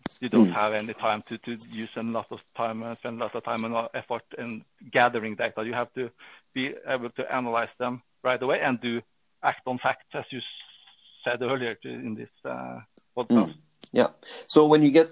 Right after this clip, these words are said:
Speaker 2: when you get the data, what is your experience on people using the data in their, uh, development of sales teams, uh,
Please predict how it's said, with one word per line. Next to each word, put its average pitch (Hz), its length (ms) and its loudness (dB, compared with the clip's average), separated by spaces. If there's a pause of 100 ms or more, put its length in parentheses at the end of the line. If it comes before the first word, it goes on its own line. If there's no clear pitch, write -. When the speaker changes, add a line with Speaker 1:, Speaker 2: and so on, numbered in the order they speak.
(100)
Speaker 2:
when 123 380 2
you 139 60 -2
get 170 200 2
the - 80 -2
data, 90 440 -2
what 147 180 4
is 165 100 0
your 147 280 2 (320)
experience 123 680 -2
on 107 320 0 (480)
people 117 320 4
using 107 680 6
the 90 120 0
data 85 520 -2
in 92 200 0
their, 92 340 6
uh, 90 640 0
development 92 800 4
of 107 180 2
sales 92 320 2
teams, 80 400 -6
uh, 82 120 0